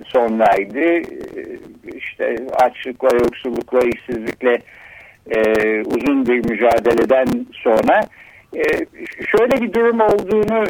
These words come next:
herhalde görmek mümkün. E, medyanın çok büyük bir bölümü bir şekilde iktidar sözcülüğü, e, hizmet birimi, e, gibi bir görev üstlendikleri için, e,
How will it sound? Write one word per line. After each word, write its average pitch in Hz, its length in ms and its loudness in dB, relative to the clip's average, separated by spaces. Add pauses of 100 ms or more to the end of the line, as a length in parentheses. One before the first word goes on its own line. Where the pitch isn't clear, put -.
(120)
herhalde 175 420 4
görmek 175 500 2
mümkün. 185 540 -4
E, 127 120 -4 (840)
medyanın 156 880 2
çok - 360 -2
büyük 156 260 -2
bir 139 200 -4
bölümü 135 440 2 (500)
bir 147 160 -2
şekilde 127 480 -2
iktidar 143 460 -2 (140)
sözcülüğü, 123 800 0 (560)
e, 110 80 0
hizmet 127 760 0
birimi, 120 460 0 (120)
e, 120 260 0
gibi 131 320 -2
bir 139 120 0
görev 135 440 2
üstlendikleri 139 840 -2
için, 226 320 -2 (480)
e, 131 420 0